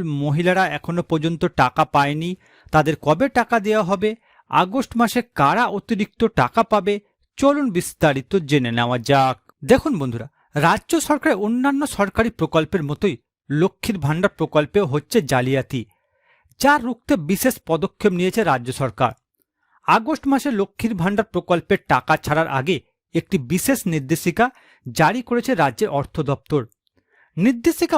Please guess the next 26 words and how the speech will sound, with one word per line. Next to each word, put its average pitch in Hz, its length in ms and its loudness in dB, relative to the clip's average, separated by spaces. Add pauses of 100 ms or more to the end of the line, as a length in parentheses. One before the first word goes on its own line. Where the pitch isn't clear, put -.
অনুযায়ী 220 280 -2 (140)
আগস্ট 208 320 -4
মাস 190 200 0
থেকে 226 260 -2
রিজার্ভ 156 440 0
ব্যাংক 190 280 0
অফ 185 120 0 (100)
ইন্ডিয়ার 156 380 0 (240)
গাইডলাইন্স 135 560 2
মেনেই 147 340 -2 (440)
তবেই 165 260 2
লক্ষ্মীর 160 380 -4
ভাণ্ডার 139 400 -2
প্রকল্পের 151 460 -2 (100)
টাকা 135 200 0 (360)
ব্যাংকে 143 440 0
দিতে 131 240 -2
হবে। 123 260 0 (800)
আর 226 140 4 (120)
টাকা - 380 2
দেওয়ার 262 280 -2
আগে 247 220 -2
লক্ষ্মীর 185 420 -4
ভাণ্ডার 180 380 0
প্রকল্পের 170 460 0
নথিভুক্ত 147 600 -4